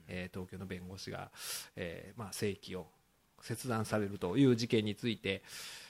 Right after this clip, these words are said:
以前取り上げたんですが、あの事件の裁判が、ね、えー、始まったということで、えー、まあ、その中で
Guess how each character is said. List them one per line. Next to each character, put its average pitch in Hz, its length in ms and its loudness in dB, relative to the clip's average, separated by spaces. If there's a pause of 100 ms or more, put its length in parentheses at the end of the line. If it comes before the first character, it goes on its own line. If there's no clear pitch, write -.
(120)
以 123 180 6
前 120 120 6
取 110 220 6
り 120 60 10
上 135 60 10
げ 127 100 6
た 90 140 2
ん 92 80 -6
で 95 80 -10
す - 160 -14
が、 101 260 2 (200)
あ 139 100 0
の 151 140 2
事 143 120 -4
件 147 300 4
の 190 120 8
裁 151 300 8
判 90 220 0
が、 - 180 -8 (1400)
ね、 113 320 2
え 92 680 -6
ー、 - 40 -14
始 110 220 4
ま 107 100 6
っ - 100 -4
た 95 100 -6
と 98 140 -2
い 110 100 6
う 107 80 4
こ 107 140 0
と 92 160 -2
で、 104 340 4 (640)
え 85 760 -4
ー、 107 40 -10
ま 107 80 -4
あ、 98 40 -6
そ 117 140 0
の 117 120 2
中 98 260 -2
で 95 220 -6